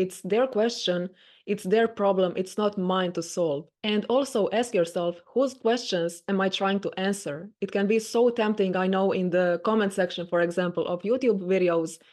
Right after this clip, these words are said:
you see some questions and you're like, you want to give it a response, but you're like,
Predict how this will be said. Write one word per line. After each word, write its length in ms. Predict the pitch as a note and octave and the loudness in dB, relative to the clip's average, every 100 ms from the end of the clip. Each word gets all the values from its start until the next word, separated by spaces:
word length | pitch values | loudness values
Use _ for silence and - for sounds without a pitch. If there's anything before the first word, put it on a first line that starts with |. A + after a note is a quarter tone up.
| - - - | -20 -20 -6
you 100 | G#3 | -4
see 180 | G3+ A#3 | 0 -2
some 240 | A#3 A3 | 0 -2
questions 560 | G#3 G#3+ G#3+ - F#3 F3+ | 0 0 0 -2 -4 -2
and 180 | F#3+ G3+ | 0 2
you're 200 | G3 F#3+ | 2 2
like, 200 | F3+ F3 _ _ _ - | 0 -4 _ _ _ -8
you 180 | F#3+ G3+ | -2 2
want 160 | A3 | 2
to 60 | A3 F#3+ | 2 2
give 100 | G3+ | 2
it 260 | F#3 - - - - | 0 -4 -20 -8 0
a 40 | |
response, 560 | F#3 F#3 - G#3 G#3+ F#3 | 0 -2 0 2 2 2
but 220 | F3+ F3+ | 0 2
you're 180 | G3 F#3+ | 0 2
like, 180 | F#3 F#3 | -2 -6